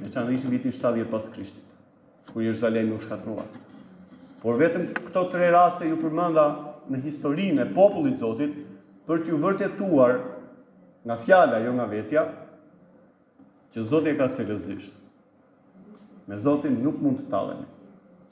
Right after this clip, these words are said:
Edhe në qoftë se ne dëgjojmë zërin e tij, edhe nuk pendohemi, ne do vuajmë pasojat. Prandaj, sot, po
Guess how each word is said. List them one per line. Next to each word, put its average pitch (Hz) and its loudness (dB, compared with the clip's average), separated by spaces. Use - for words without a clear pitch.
Edhe 107 -2
në 107 -2
qoftë 160 2
se 156 0
ne 151 2
dëgjojmë 135 2
zërin 95 -6
e - -16
tij, - -20
edhe 92 -6
nuk - 0
pendohemi, 139 0
ne 214 -6
do 143 2
vuajmë 113 0
pasojat. - -12
Prandaj, 104 4
sot, - 2
po 160 4